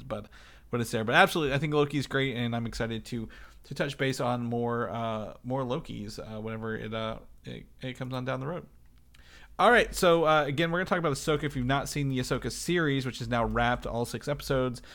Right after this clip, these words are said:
please go away, watch it, come back and listen. Or if you wanna know more what we think about it, here's the thing. But we're not gonna do s-, spoilers, non-spoilers. We're just gonna jump into this.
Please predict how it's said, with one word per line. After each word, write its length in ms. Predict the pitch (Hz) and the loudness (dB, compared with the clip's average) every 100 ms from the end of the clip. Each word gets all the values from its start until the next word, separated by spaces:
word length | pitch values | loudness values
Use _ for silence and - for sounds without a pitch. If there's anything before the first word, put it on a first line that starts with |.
| - - | -20 -8
please 380 | - 135 135 127 | -2 0 0 -2
go 300 | - 120 127 | -4 0 2
away, 280 | 123 127 127 | 4 2 2
watch 260 | 123 120 120 | 2 2 0
it, 80 | 117 | -4
come 140 | 127 | -2
back 180 | 113 113 | -2 -2
and 80 | 120 | -4
listen. 300 | 139 139 127 | -4 -2 -4
Or 260 | 113 117 117 | -2 0 -2
if 140 | - | -4
you 100 | 113 | -4
wanna 240 | 107 110 | -2 -2
know 180 | 110 107 | -2 -2
more 260 | 107 110 110 | -2 -2 0
what 120 | 110 | 0
we 80 | 131 | -2
think 120 | 175 | -2
about 180 | 180 165 | 2 0
it, 40 | 139 | 0
here's 160 | 135 | -2
the 80 | 120 | -2
thing. 180 | 131 123 | -2 -2
But 140 | 117 | -2
we're 260 | 120 127 123 | 0 2 2
not 180 | 123 117 | 2 0
gonna 120 | 123 | -2
do 160 | 120 113 | -2 -4
s-, 160 | - - - - | -8 -16 -20 -20
spoilers, 460 | - 131 123 117 | -4 -2 0 -2
non-spoilers. 680 | 120 117 110 - 110 104 107 | -2 -2 -4 -4 -2 -2 -4
We're 60 | 110 | -6
just 80 | - | -6
gonna 180 | 104 | -6
jump 240 | - - - | -6 -8 -2
into 260 | 160 151 | 0 2
this. 320 | 131 127 127 | 2 2 0